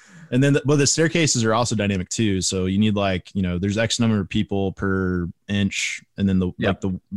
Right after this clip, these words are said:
Speaker 1: the width of the stair slides, starts to get wider. Um, and you can see really quickly, like, why stadiums go to, like, the sort of, like, giant wide ramp model, because there's a lot of exit discharge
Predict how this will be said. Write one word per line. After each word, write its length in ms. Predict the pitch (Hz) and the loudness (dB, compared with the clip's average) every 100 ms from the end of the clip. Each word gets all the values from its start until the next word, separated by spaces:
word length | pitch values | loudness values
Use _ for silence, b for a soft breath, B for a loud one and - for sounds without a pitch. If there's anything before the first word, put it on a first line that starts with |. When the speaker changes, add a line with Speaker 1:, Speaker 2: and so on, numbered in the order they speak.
| 101 | -4
Speaker 1:
the 60 | 92 | 0
width 200 | 110 107 | -2 0
of 80 | 98 | -2
the 40 | |
stair 480 | - 95 95 104 110 - | -2 0 0 2 0 -2
slides, 720 | - - 107 104 101 - - | -4 -4 -2 -2 -2 -6 -8
starts 360 | - - 107 - | -8 -2 -2 0
to 220 | 107 98 - - | -2 -4 -6 -4
get 160 | 117 101 | -4 -2
wider. 480 | 98 104 113 110 - B B B B B B B B | -2 0 2 0 -2 B B B B B B B B
Um, 440 | 113 110 101 95 90 | -4 -2 0 -2 -4
and 140 | 127 139 | 2 2
you 60 | 143 | 4
can 100 | 147 | 2
see 180 | - | 4
really 200 | 196 190 | 4 4
quickly, 340 | 139 160 151 123 | 2 0 0 2
like, 300 | 110 98 - | 2 0 -2
why 320 | 98 104 104 | -2 0 0
stadiums 960 | 101 - 98 104 127 156 160 - - - _ _ 110 | 0 -2 0 0 0 0 -2 -4 -8 -14 _ _ -2
go 240 | 107 107 | 2 2
to, 160 | 107 110 | 0 0
like, 240 | 104 98 | -2 -2
the 200 | 101 101 | -2 0
sort 240 | 90 113 107 | 0 0 0
of, 140 | 95 | 0
like, 220 | 95 90 | -4 -6
giant 480 | 92 104 107 110 107 | -4 -2 0 0 0
wide 400 | 98 98 101 104 | -4 -2 -2 -2
ramp 240 | 90 98 113 | -2 -2 0
model, 400 | 123 131 143 147 | 0 2 2 0
because 640 | 147 107 113 101 92 - | 0 -2 0 0 0 -2
there's 180 | 110 101 | -2 -2
a 80 | |
lot 380 | 95 101 117 117 | -2 -2 -2 0
of 140 | 117 107 | -2 0
exit 360 | 120 113 107 | 0 0 -2
discharge 540 | 101 98 101 92 87 | -2 -4 -2 -4 -6